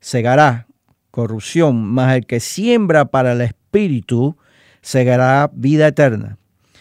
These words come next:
El registro bíblico muestra que Dios raramente interviene en el libre, en el libre,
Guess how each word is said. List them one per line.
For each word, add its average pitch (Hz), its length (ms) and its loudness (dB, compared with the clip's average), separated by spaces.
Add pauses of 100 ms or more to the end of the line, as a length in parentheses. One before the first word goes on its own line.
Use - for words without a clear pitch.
(200)
El 135 100 0
registro 180 600 4
bíblico 160 680 0 (320)
muestra 127 640 0
que 127 140 -2
Dios 170 720 0 (320)
raramente 160 640 2
interviene 156 840 -2
en 135 140 0
el 131 280 0
libre, 160 500 -2 (120)
en 120 160 -2
el 117 320 -4
libre, 165 480 -2